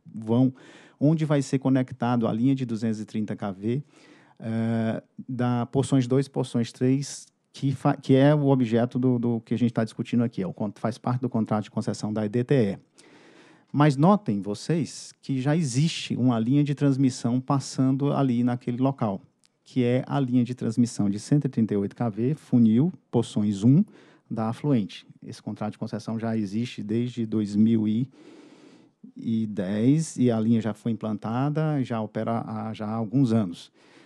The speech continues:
Essa linha de transmissão, ela opera em cento e trinta e oito K V, mas ela foi isolada, ela é isolada para duz-, operar em duzentos e trinta K V.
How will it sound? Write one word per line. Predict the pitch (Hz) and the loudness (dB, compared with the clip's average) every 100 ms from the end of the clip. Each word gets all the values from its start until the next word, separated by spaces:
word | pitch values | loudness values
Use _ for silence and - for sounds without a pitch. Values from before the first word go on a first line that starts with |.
| _ - | _ -4
Essa | 135 | 0
linha | 175 202 | 2 2
de | - | 0
transmissão, | 160 139 127 160 175 | 0 0 -2 -2 0
ela | 143 | -2
opera | 135 131 123 | 0 0 0
em | |
cento | 117 131 123 | -2 -6 -6
e | 113 | -6
trinta | 113 107 | -6 -6
e | |
oito | 107 107 | -8 -8
K | - 101 | -10 -8
V, | 104 139 | -4 -2
mas | 131 120 | -4 -4
ela | 127 135 | -4 -4
foi | - 135 | -2 -4
isolada, | 127 156 117 113 120 | 0 0 0 -2 -2
ela | 110 | 0
é | 127 | 2
isolada | 131 143 120 120 135 | 2 2 2 0 -2
para | 127 123 | -2 -2
duz-, | 123 104 | -2 -4
operar | 117 120 113 | -6 -4 0
em | 127 | 0
duzentos | 120 113 127 127 | 0 0 0 -2
e | |
trinta | 123 123 117 | -2 -2 -2
K | 120 135 | -2 0
V. | 110 | 0